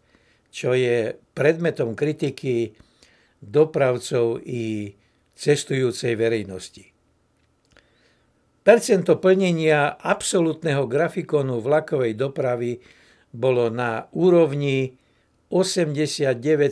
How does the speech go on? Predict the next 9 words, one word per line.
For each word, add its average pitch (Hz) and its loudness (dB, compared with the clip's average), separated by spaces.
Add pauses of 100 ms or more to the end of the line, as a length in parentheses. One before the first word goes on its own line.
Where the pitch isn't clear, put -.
(120)
celých 120 -2
šesť 117 -8
percenta, 135 -2 (680)
pričom 127 -4
plánovaný 151 2
limit 139 -4
bol 120 0
deväťdesiattri 131 -2
percent. 104 -12